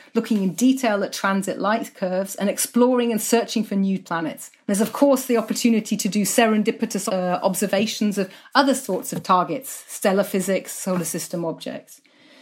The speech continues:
Um, so I think there's the opportunity for, for many people to get involved with, with keops.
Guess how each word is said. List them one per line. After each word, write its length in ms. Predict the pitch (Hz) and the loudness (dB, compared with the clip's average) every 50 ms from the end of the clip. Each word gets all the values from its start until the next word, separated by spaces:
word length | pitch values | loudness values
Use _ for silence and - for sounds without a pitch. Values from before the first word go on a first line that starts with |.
| - - - - - _ _ _ - | -20 -20 -20 -20 -20 _ _ _ -2
Um, 360 | 190 185 175 175 175 175 - _ _ | -2 -2 -2 -4 -6 -8 -12 _ _
so 200 | - - 214 214 | -4 0 2 2
I 60 | 214 | 2
think 260 | 220 - 277 269 262 | 2 2 2 2 2
there's 160 | 233 220 196 | 0 -2 0
the 100 | 202 220 | 2 2
opportunity 800 | 220 220 220 208 190 - - 269 269 262 233 - - 208 196 196 | 2 2 2 -2 -4 4 6 6 6 6 4 0 -4 -6 -6 -6
for, 400 | 190 - - 170 165 180 170 170 | -6 -4 -4 -4 -2 -2 -2 -4
for 380 | 175 - - - 170 175 160 - _ - - _ - | -4 -8 -10 -8 -8 -8 -8 -12 _ -20 -16 _ 4
many 320 | 220 247 254 262 254 226 | 4 6 6 4 4 2
people 400 | - - - 202 190 - 190 175 | 0 -4 -8 -8 -6 -6 -6 -8
to 120 | 180 - 180 | -6 -8 -6
get 240 | - 170 165 - - | -6 -6 -6 -6 -8
involved 480 | 170 156 170 170 175 170 165 160 - | -6 -6 -4 -4 -4 -6 -8 -10 -10
with, 340 | 160 156 135 - - - _ | -10 -10 -10 -10 -14 -14 _
with 160 | 160 165 - | -14 -14 -10
keops. 520 | - - 165 156 170 - - - - - | -8 -8 -6 -6 -8 -12 -16 -20 -20 -20